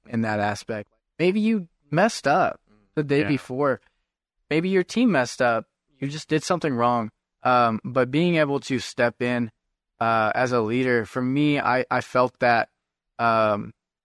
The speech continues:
Speaker 1: in my group, because on that day when we were, like, super discouraged,
Speaker 2: Yeah.
Speaker 1: um, I was like, "Man, I've had to do this for a football team before, where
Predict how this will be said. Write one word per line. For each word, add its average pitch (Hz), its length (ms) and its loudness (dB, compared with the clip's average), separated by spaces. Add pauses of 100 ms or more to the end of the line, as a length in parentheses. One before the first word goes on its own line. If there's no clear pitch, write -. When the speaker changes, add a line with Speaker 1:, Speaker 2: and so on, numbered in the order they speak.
(200)
Speaker 1:
in 135 160 0
my 131 200 4
group, 117 400 -2
because 117 380 -4
on 117 140 0
that 110 180 -2
day 131 160 0
when 120 180 -2
we 117 140 -2
were, 123 340 0
like, - 140 -2
super 160 400 -2
discouraged, 113 840 -2 (340)
Speaker 2:
Yeah. 110 480 0
Speaker 1:
um, 104 180 -4 (320)
I 143 100 2
was 143 160 -2
like, 131 140 -2
"Man, 131 220 0
I've 120 100 0
had 165 160 -4
to 139 40 -4
do 120 160 0
this 117 140 -4
for - 140 -6
a 101 40 -4
football 101 320 -6
team 110 220 -8
before, - 160 -18 (760)
where 107 440 0